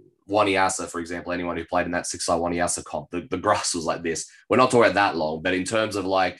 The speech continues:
first grade standard long, it was pretty long. Um, but apparently they only, uh, mowed it on Wednesday. So that, that's something. And, uh, naturally the grass got a bit wetter. So, um,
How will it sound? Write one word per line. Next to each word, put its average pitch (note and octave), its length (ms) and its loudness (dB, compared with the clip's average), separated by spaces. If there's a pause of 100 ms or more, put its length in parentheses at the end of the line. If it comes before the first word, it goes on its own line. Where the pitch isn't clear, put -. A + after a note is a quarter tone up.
(120)
first G#2 320 -4
grade F#2 200 0
standard G2+ 360 -2
long, G#2+ 240 4
it - 20 -2
was F2+ 120 -4
pretty F2 240 -8
long. D2 240 -12 (360)
Um, F#2+ 680 0 (380)
but A2+ 120 0
apparently A2+ 300 2
they G2+ 140 4
only, F#2 460 -2
uh, E2 1200 -8
mowed F#2+ 240 -4
it F#2 120 -10
on F2 100 -10
Wednesday. D#2+ 400 -10
So F2+ 220 -4
that, F2+ 220 0 (320)
that's G2+ 200 -2
something. F#2 380 -2
And, G2 360 -2
uh, F#2+ 280 -2
naturally A2+ 420 -2
the F#2 240 -4
grass G2+ 300 0
got G2 120 -4
a F2+ 40 -8
bit E2+ 160 -8
wetter. F#2+ 260 -4
So, F2+ 340 -6
um, E2 680 -8